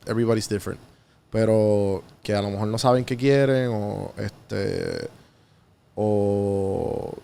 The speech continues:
no saben dónde dirigirse, más bien. Pero, por ejemplo, a mí me, a mí me gusta mucho,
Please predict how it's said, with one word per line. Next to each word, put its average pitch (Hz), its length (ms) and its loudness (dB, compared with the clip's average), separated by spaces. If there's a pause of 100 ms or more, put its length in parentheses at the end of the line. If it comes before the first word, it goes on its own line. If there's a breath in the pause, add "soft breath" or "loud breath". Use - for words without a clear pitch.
(380)
no 120 160 -2
saben 185 220 2
dónde 185 160 0
dirigirse, 165 500 0
más 117 180 -4
bien. 120 220 -4 (720 soft breath)
Pero, 117 140 0
por 117 140 2
ejemplo, 120 280 0 (220)
a 107 60 0
mí 104 100 -2
me, 110 140 -2
a 110 80 -2
mí 117 80 0
me 123 80 2
gusta 147 240 2
mucho, 147 440 0